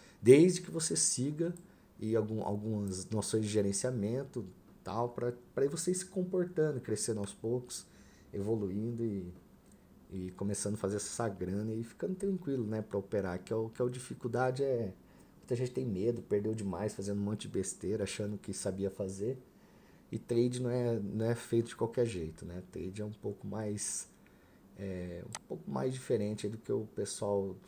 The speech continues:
costuma pensar e agir aí, não é bem do jeito que a história de, que é contado, né? Então, é, não é simples,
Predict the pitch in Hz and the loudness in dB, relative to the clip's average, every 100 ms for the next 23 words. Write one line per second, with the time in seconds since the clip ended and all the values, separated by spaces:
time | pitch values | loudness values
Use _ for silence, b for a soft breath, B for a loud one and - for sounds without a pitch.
0 | - 95 - 101 98 92 - - 104 95 | -16 -14 -6 -4 -2 -4 -8 -2 -2 -2
1 | - 92 101 101 92 101 90 80 92 95 | -4 0 0 0 -2 -2 -2 -4 -8 -8
2 | 104 104 92 98 110 117 110 95 90 92 | -6 -6 0 4 6 6 2 -2 -4 -6
3 | - 92 90 B B B B B B B | -6 -8 -8 B B B B B B B
4 | - 90 - - 90 87 87 90 - 92 | -8 -8 -6 -2 2 2 0 -6 -6 -6
5 | - 107 101 - 76 73 76 85 95 - | -4 -6 -6 -4 -4 -6 -8 -6 -8 -6
6 | - 123 - - 104 - - 98 117 120 | -6 -4 -6 -8 -10 -14 -8 0 4 4
7 | 104 - 101 127 156 160 156 - | 2 0 -2 -2 -2 -6 -6 -10